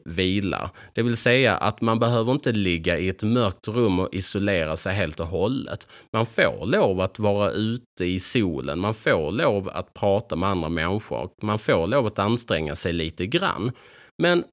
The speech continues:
man ska uppmuntra till vila de första tjugofyra till max fyrtioåtta timmarna. Därefter så är det inte full träning och match som gäller,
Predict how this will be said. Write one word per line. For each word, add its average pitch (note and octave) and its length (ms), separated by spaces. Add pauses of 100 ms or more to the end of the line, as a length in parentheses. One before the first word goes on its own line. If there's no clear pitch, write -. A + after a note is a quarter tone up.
(120)
man E3+ 100
ska F#3+ 440
uppmuntra C3 580
till G#2+ 200
vila A2 500
de G#2 140
första F#2 680 (180)
tjugofyra A2 960
till A2+ 200
max A#2 380
fyrtioåtta - 840
timmarna. A2+ 640 (440)
Därefter G2+ 920 (240)
så G#2+ 80
är G#2 160
det A2+ 60
inte C3 220
full G2 400
träning F#2+ 480
och F2+ 80
match F3 380
som A2 240
gäller, B1 400